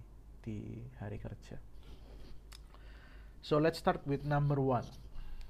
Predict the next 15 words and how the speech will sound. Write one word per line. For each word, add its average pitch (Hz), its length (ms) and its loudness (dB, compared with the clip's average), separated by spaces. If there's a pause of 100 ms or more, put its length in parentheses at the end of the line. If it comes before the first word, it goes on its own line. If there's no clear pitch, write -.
(840)
Yang 135 200 0
pertama 131 440 2
adalah 120 440 0 (640)
tidak 127 560 -2
on 113 320 -4
time. 110 240 -2 (680)
Yes, 101 640 -2
betul. - 760 -4 (2250)
On 123 240 4
time 127 260 2
itu 139 680 0 (580)
jadi 113 300 -2
sesuatu 110 480 -4
yang 120 240 0
wajib 127 500 -2